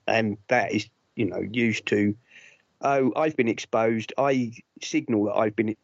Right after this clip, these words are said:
exposed. All the people who've been near me for, let's say, more than five minutes, um, uh, then get a notification that you have been near somebody who has been diagnosed as positive. Perhaps you should go and get tested." Um,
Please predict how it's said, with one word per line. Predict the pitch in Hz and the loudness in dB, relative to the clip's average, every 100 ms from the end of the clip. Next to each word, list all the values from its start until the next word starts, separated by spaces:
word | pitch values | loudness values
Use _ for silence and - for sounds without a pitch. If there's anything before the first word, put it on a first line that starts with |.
| _ _ _ | _ _ _
exposed. | - - - 113 110 110 104 - | -14 -14 -2 0 2 0 -4 -2
All | 156 | 0
the | 127 | 0
people | - 113 107 107 | -2 -2 -4 -2
who've | 110 113 120 | -2 -2 -2
been | 120 113 | 0 2
near | 117 117 | 2 2
me | 110 | 2
for, | 104 113 98 | 2 0 0
let's | 107 95 | 0 0
say, | - | 0
more | 117 107 | 2 2
than | 101 - | 0 -2
five | - 107 95 | 0 2 2
minutes, | 98 95 - - - _ _ _ _ - | 0 -2 -6 -16 -20 _ _ _ _ 0
um, | 110 95 - _ _ | 0 -2 -10 _ _
uh, | 127 | -2
then | 107 123 117 | 0 0 0
get | 123 110 | 0 0
a | |
notification | 107 117 - - 120 107 104 107 - _ | 0 -2 -2 -4 0 0 0 -2 -6 _
that | 113 101 - _ | 0 0 -6 _
you | 120 131 | -2 0
have | 131 120 | 0 0
been | 131 120 | 0 2
near | 117 113 | 2 2
somebody | 123 113 113 107 | 2 2 2 2
who | 110 | 0
has | 107 | -2
been | - 101 | -2 -4
diagnosed | 101 110 104 107 98 - | 0 0 0 0 0 0
as | 92 - _ | -2 -4 _
positive. | - 101 90 85 - _ _ _ _ _ _ _ - | -2 -2 0 -2 -4 _ _ _ _ _ _ _ -2
Perhaps | 123 104 | 0 2
you | 101 | 0
should | 95 - | -2 -2
go | 107 | 0
and | 101 | 0
get | - - | -2 0
tested." | 104 - - - - _ _ _ _ _ _ _ - _ _ | -2 -2 -6 -10 -14 _ _ _ _ _ _ _ -20 _ _
Um, | 123 127 123 113 | 0 2 2 -2